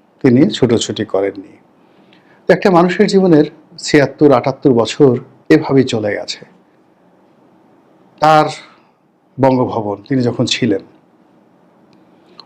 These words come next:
ও বঙ্গভবন কিশোরগঞ্জের মানুষের জন্য খোলা ছিল, ওই বঙ্গভবন সাধারণ মানুষের জন্য খোলা ছিল।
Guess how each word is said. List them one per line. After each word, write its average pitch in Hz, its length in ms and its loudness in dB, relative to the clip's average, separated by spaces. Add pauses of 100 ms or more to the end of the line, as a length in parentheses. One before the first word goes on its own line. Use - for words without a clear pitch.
ও - 20 8 (120)
বঙ্গভবন 151 460 4 (100)
কিশোরগঞ্জের 139 560 2
মানুষের 120 380 0
জন্য 117 140 0 (120)
খোলা 127 280 2
ছিল, - 180 -8 (1300)
ওই 165 120 6 (100)
বঙ্গভবন 151 520 4
সাধারণ 143 360 0
মানুষের 131 340 0
জন্য 113 220 -4
খোলা 113 200 -6 (100)
ছিল। - 160 -14